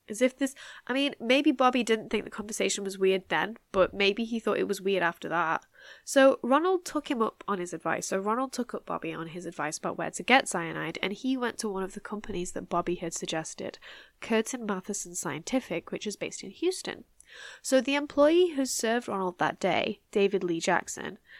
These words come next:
remembers him coming in because Ronald only wanted to buy a really small amount of the chemical. So David checked for him, and the smallest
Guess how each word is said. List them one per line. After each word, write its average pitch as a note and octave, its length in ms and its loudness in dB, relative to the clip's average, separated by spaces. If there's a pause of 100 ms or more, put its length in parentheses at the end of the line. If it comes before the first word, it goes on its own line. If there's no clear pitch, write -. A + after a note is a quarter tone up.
(440)
remembers B3+ 580 4
him C4 160 -6
coming A3 340 -2
in G#3 360 -4 (160)
because A3 460 4
Ronald B3 520 -2
only C4 280 0
wanted A3+ 420 -4
to G#3 100 -6
buy F3 440 0
a F3+ 80 -2
really F#3 560 -2
small E3+ 400 -6
amount D3+ 340 -8
of - 140 -6
the - 60 -20
chemical. - 540 -10 (600)
So G#3+ 340 2 (120)
David C#4+ 380 6
checked - 260 -4
for C#3+ 240 -6
him, F3 160 -6 (240)
and G3 140 -4
the G3 40 -4
smallest A#3+ 480 0